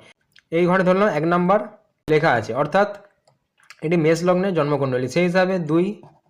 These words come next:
তিন, চার, পাঁচ, ছয়, সাত, আট, নয়, দশ, এগারো,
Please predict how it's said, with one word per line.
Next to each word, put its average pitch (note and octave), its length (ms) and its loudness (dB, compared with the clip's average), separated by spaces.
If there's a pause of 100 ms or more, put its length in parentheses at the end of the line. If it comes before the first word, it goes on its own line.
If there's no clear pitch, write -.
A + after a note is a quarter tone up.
তিন, E3+ 180 0 (600)
চার, D#3+ 240 2 (640)
পাঁচ, D#3 240 -2 (300)
ছয়, D3+ 260 0 (300)
সাত, D#3+ 280 -2 (540)
আট, C#3+ 260 -6 (260)
নয়, D3+ 200 -4 (460)
দশ, E3 180 -6 (500)
এগারো, D3+ 240 -2